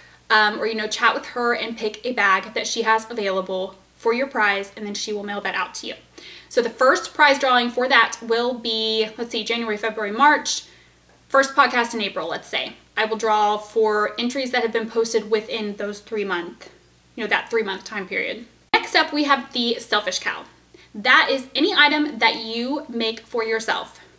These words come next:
Treat yourself here, guys. Do some selfish knitting. I am so enjoying selfish knitting and a little gift knitting <laughs> the,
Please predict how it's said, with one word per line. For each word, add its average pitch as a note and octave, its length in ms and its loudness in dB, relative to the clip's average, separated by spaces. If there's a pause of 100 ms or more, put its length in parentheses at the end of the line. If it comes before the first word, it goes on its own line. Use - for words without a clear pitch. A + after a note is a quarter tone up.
(260)
Treat D#4+ 240 -2
yourself D4 320 -2
here, C4+ 140 2
guys. B3 360 0 (140)
Do B3 160 -6
some A3+ 160 -6
selfish G#3 340 -6
knitting. B3 460 0 (560)
I B3+ 280 8
am B3 180 0
so A#3 260 0
enjoying B3+ 360 0
selfish C4 360 -2
knitting C4 440 -4 (500)
and A#3 240 -6
a - 20 -2
little G#3+ 180 -4
gift G3+ 260 -8
knitting A3+ 360 2
<laughs> - 880 0
the, B3 400 4